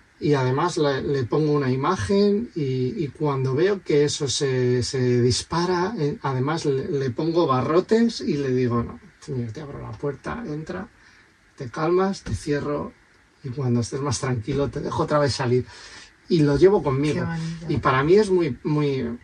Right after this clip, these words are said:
Speaker 1: es que va de la mano el, el apego, el ego, todas estas cosas las estoy descubriendo ahora, ¿eh?
Speaker 2: Claro.
Speaker 1: Eh, las llevaba en el viaje muy dispersas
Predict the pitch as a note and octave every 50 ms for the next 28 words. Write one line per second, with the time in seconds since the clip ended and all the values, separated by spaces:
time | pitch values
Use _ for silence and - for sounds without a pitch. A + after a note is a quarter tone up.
0 | _ _ _ - - E4+ D4+ G3+ E3 - - - F#3 E3+ F#3 F#3+ F#3+ E3+ D3 C3
1 | C#3+ E3+ E3 D#3 D3 C3+ C3 C3 B2+ C3+ - C#3 C3+ C3 B2 A#2+ A2+ - D#3 E3
2 | F#3 F#3+ F#3 F#3 F#3 F3+ F3 E3 D3+ C3 B2 A#2+ B2 C#3+ E3+ F3+ F3 F3+ D#3+ -
3 | - D3+ D3+ D3+ D3 - - - - - _ _ _ _ _ _ _ - - -
4 | G#3 E3 A#2 - - C#3 B2 - - D3+ D3 - D#3+ D#3+ D3 - - _ - -
5 | - _ _ _ _ _ E3 D3+ C#3+ B2 A2 B2 - F#3 F3+ F#3+ F#3 - - D#3
6 | C3+ C3+ C#3+ C3+ C3 B2+ B2 A#2+ B2 D3 D#3+ C#3 A#2+ A2+ A#2+ B2 - - - -
7 | - - - - - - - F3 E3+ E3 D#3+ D#3 D3+ B2+ B2 B2 A#2+ A#2 A#2+ A#2+
8 | A#2+ A2+ B2+ C3 A#2+ C3+ D3 D#3+ E3+ F3+ F3+ E3 D3+ D3 C#3+ C#3+ D3+ D3+ - -
9 | G3+ G3 F#3+ - _ _ E3 D3 D3 D#3 D#3+ D3+ C3+ C#3 A#2+ - - - D#3 E3+
10 | E3 - G#3+ A3 A3+ G#3 - -